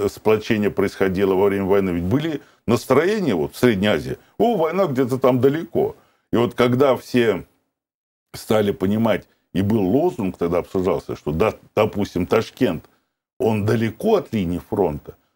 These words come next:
<clears throat> но эта линия фронта касается и всех нас, и мы, что мы можем сделать для победы? И вот этот вот, э, сплочение многонациональное, это очень целый ряд, э, продуманных политических действий, которые в то время проходили в стране,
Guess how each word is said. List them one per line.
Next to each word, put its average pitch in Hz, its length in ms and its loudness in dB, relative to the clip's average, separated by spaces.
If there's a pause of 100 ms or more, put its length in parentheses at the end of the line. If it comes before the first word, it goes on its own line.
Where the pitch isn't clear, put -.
(180)
<clears throat> 92 520 0
но 87 260 0
эта 92 180 0
линия 90 320 0
фронта 98 420 -2
касается 92 600 0
и 90 80 0
всех - 360 -4
нас, 127 320 0 (300)
и 110 100 2
мы, 139 320 2
что - 280 -4
мы 123 140 2
можем 92 380 -2
сделать 113 380 0
для 87 160 -2
победы? 92 600 -2 (340)
И 101 100 0
вот - 280 0 (220)
этот 139 360 2
вот, 92 300 0
э, 98 240 2
сплочение 156 580 0
многонациональное, 92 880 0 (280)
это 87 380 -2 (300)
очень 135 420 0 (240)
целый 110 340 4
ряд, 127 380 0
э, 90 280 0
продуманных 107 720 0
политических 117 840 -2
действий, 104 400 -4
которые 82 360 -2
в - 40 -20
то 90 120 -2
время 80 280 -2
проходили 80 680 -2
в - 40 -14
стране, 90 440 -4